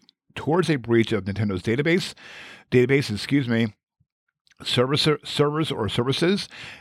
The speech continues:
As one action in our ongoing investigation, where we are discontinuing, we are discontinuing the ability to use a network, Nintendo Network I D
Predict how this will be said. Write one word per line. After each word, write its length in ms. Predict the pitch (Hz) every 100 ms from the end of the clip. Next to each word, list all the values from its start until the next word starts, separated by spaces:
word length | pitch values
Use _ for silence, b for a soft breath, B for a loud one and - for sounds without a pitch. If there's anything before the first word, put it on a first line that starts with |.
| B
As 280 | - 107 -
one 260 | 117 131 -
action 560 | 120 113 135 127 123
in 160 | 101 107
our 140 | 107
ongoing 500 | 107 113 120 117 107
investigation, 880 | 101 101 - 110 127 - 143 139 127
where 320 | 104 98 104 -
we 120 | 113
are 220 | 104 101
discontinuing, 720 | 104 - 113 - 117 113 113 - _ -
we 180 | 107
are 300 | - 107 107
discontinuing 960 | - - 151 - 165 - 156 147 139 131
the 100 | 113
ability 560 | 101 131 139 123 107
to 80 | 107
use 360 | 104 113 113 110
a 120 | 98
network, 580 | 104 117 - 139 139 - -
Nintendo 600 | 101 - 143 160 170 151
Network 360 | 135 110 135
I 160 | 127 135
D 380 | 123 110 104